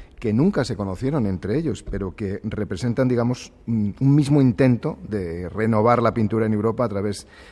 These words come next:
de una visión personal e interior de la naturaleza, del uso, además, de técnicas experimentales. Eh, representarían seguramente una corriente que todavía no ha sido, eh, lo suficientemente investigada, y esta muestra, de la que hablamos en los próximos minutos, quiere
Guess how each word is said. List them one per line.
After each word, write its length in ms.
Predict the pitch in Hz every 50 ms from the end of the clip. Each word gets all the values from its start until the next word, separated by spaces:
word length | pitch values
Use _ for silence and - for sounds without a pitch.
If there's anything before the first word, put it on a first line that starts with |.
| - -
de 80 | - 104
una 120 | 107 104
visión 340 | 101 95 - - 113 101 95
personal 720 | - 104 95 - - 104 98 104 110 120 123 120 110 - -
e 100 | - 120
interior 680 | 117 110 101 - 107 98 95 110 117 123 123 123 120
de 80 | 107 95
la 100 | 95 95
naturaleza, 600 | 95 90 - 95 90 90 107 110 - - 127 117
del 140 | 92 95 107
uso, 220 | 117 113 - 113
además, 300 | 95 98 98 120 160 - -
de 80 | 95
técnicas 520 | - 104 104 110 104 87 101 98 - - - - - - - -
experimentales. 1040 | - 98 101 - - 110 104 104 101 101 95 87 - 117 123 139 156 165 - - - - - - - - - - -
Eh, 280 | 104 101 95 95 - -
representarían 1120 | 101 117 107 110 107 92 107 98 117 101 104 107 117 127 139 156 156 151 147 143 139 127 - -
seguramente 460 | - - 117 117 120 123 131 127 135
una 180 | 139 127 113 117
corriente 560 | - 110 107 107 110 123 127 127 101 123 113
que 80 | 117 104
todavía 320 | 110 107 107 110 123 123
no 80 | 113 104
ha 60 | 95
sido, 320 | - 127 117 110 87 - - - - - - - -
eh, 280 | 90 92 87 85 85 85
lo 100 | 82 85
suficientemente 560 | 85 95 78 85 101 101 101 101 110 95 107
investigada, 600 | 104 98 101 98 - 110 104 107 107 139 175 - -
y 160 | 107 107 110
esta 220 | 113 - - - 120
muestra, 480 | 127 127 127 - - - 135 160 - -
de 200 | 98 87 92 87
la 120 | 85 82
que 120 | - 90
hablamos 440 | 87 87 98 104 107 107 101 - -
en 240 | 107 98 98 98 95
los 140 | 92 90 -
próximos 320 | 107 104 - 107 101 98
minutos, 360 | 104 104 104 104 - 123 -
quiere 300 | - - 120 113 131 -